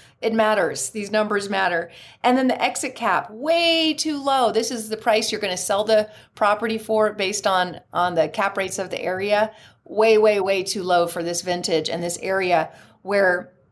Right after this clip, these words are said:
uh, where the, again, vacancy they had at two percent and the area was eight percent.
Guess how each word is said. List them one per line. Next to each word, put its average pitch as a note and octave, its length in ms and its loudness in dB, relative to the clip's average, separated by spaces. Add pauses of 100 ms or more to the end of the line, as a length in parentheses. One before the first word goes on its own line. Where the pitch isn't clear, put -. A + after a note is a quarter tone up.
(280)
uh, F3 400 2
where G3+ 180 -4
the, G3 320 -8
again, F#3 520 -2
vacancy B3 540 0
they A3 160 2
had G3+ 240 0
at D#3+ 140 -6
two A3+ 160 -8
percent A3 480 0
and G3 160 -6
the - 180 -10
area A#3+ 300 2
was A#3+ 140 2
eight C4+ 220 0
percent. A#3+ 360 -2